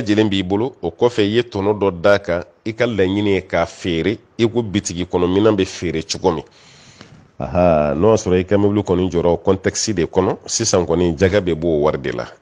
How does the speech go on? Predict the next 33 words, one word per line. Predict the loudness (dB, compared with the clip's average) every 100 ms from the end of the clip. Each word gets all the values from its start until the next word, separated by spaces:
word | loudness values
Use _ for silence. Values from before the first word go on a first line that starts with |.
| -6
I | 0
ye |
wari | 2 4 4
min | 4 0 0
don | 2 2
a |
la, | 2 0
parce | -4 -2
que |
o | 2
y'a | 2
kɛlen | 2 0 0
ye, | 0
o | 0
rodu | 0 -2
tijariya | -4 0 4 4 4 2
de | 0
ye. | -10 _ _ _ _ -6
O | 0
y'a | 0
kɛlen | 2 4
ye | 4
marchandise | 4 2 2 2 0 -2 -4
de |
ye. | -6 -10 -8
O |
tuma | -6 -2 0
na, | -2
jaga | 0 0 2
bɛ | 0
sɔrɔ | -2 -4 -4
ka | -4
bɔ | -2